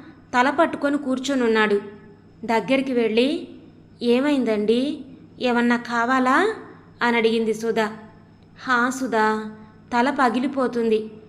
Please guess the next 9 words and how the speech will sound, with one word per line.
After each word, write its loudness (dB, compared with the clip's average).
కాఫీ 0
తీసుకురావా?" 0
అని 0
అడిగాడు 2
విక్రాంత్. 0
"సరేనండి, 0
ముందు -2
మీరు 2
వెళ్ళి 0